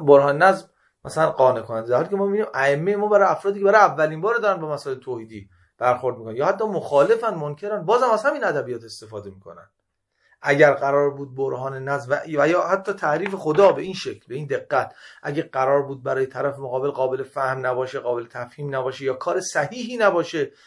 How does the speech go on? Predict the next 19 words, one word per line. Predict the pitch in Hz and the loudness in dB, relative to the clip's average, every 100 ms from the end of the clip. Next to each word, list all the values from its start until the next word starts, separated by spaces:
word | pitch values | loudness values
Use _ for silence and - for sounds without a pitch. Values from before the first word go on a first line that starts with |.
| _ | _
که | - | -12
شما | 160 160 160 | -6 -2 -2
به | 160 | 0
یک | 160 160 | -2 -4
کافر | - 143 147 160 | -4 -2 -2 -4
چنین | 143 156 156 | -8 -10 -6
مطالبی | 139 135 147 151 151 | -6 -4 -6 -4 -6
رو | 151 | -4
مطرح | 143 139 160 139 | -4 -2 0 0
بکنی، | 147 151 165 | 0 -4 -2
خب | 208 180 | 0 0
امام | 170 190 | 4 6
انجام | 202 170 202 247 | 6 2 0 -2
نمیدادن. | 262 165 113 101 - _ _ | -6 -8 -8 -10 -14 _ _
پس | - 143 | -8 -4
معلوم | 156 175 233 | 2 2 2
می‌شه | 247 | -4
این | 254 220 | -6 -2
ادبیات، | 160 147 160 226 | 0 2 4 4